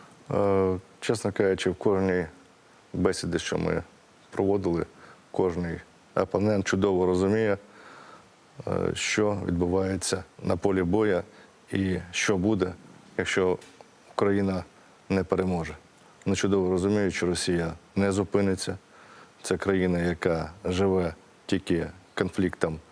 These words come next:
зовнішнім, і вона не зможе існувати в тому середовищі, якщо це все буде внутрі країни. Е, проаналізуйте, небагато часу, коли Росія з кимось не воює. Та маса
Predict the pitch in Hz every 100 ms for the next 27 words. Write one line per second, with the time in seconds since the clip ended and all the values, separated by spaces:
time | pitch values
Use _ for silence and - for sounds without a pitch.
0 | - - - 92 101 98 - 98 95 -
1 | - - - - - 92 85 82 - 90
2 | 90 80 78 - - - - - - -
3 | 95 92 101 104 101 85 82 76 - -
4 | - - - - - - 90 - 95 101
5 | 95 85 78 - - - - - 95 -
6 | 87 85 98 92 - 87 - 85 - 82
7 | 87 87 82 82 80 90 - 67 123 -
8 | - - - - - - - - - -
9 | - - 50 - - - 98 98 - -
10 | - 107 107 101 92 87 90 98 90 92
11 | 90 120 - 90 87 87 - 101 90 -
12 | 85 - 78 64 58 - - - - -
13 | - - - - - - - - - -
14 | - - 98 - 101 104 101 92 92 87